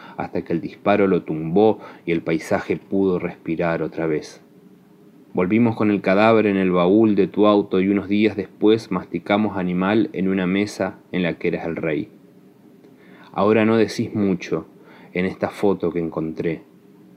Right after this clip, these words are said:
Vestido con tu ropa de antes, me pareces tan indefenso como esa liebre.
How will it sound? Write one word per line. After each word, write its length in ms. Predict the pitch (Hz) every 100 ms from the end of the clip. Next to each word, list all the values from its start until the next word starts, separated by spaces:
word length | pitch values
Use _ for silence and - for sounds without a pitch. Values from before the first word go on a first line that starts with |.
| -
Vestido 400 | - 90 - 110
con 200 | 110 107
tu 100 | -
ropa 300 | 107 110 110
de 160 | 92 98
antes, 560 | 110 104 90 87 - - - - - -
me 120 | 90
pareces 460 | 90 - - 107 - -
tan 220 | 131 139
indefenso 880 | 127 113 - - 131 143 - 110 95 - - -
como 260 | 101 90
esa 200 | 87 95
liebre. 540 | 85 87 85 80 76